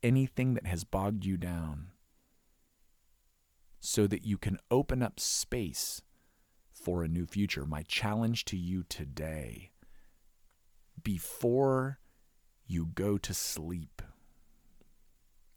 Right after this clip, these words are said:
is to take some time to build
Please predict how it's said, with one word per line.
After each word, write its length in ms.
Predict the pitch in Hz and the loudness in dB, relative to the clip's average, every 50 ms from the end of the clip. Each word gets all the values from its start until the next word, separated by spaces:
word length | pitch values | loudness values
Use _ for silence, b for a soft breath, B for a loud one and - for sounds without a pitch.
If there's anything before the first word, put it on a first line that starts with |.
| b b b b b b b b b b b b | b b b b b b b b b b b b
is 240 | 123 123 120 117 - | 2 4 4 4 2
to 160 | - - 113 | 2 2 0
take 420 | - - - - - 165 165 - - | 0 0 -4 0 0 0 0 0 -2
some 340 | - - - 117 104 95 | -2 0 0 2 0 0
time 600 | 98 - - - 101 98 95 82 82 - - - - _ _ _ _ _ _ _ _ _ _ _ _ _ _ _ _ _ _ _ _ _ _ - - _ _ _ _ _ _ _ _ _ _ _ _ _ _ _ _ _ _ _ _ _ _ - - | -2 -4 -6 -6 -4 -4 -4 -4 -6 -8 -12 -14 -18 _ _ _ _ _ _ _ _ _ _ _ _ _ _ _ _ _ _ _ _ _ _ -20 -20 _ _ _ _ _ _ _ _ _ _ _ _ _ _ _ _ _ _ _ _ _ _ -8 -4
to 100 | - 110 | -2 -2
build 640 | 110 98 90 - 120 120 131 143 147 151 147 139 | -2 -2 0 6 6 8 8 8 8 6 4 2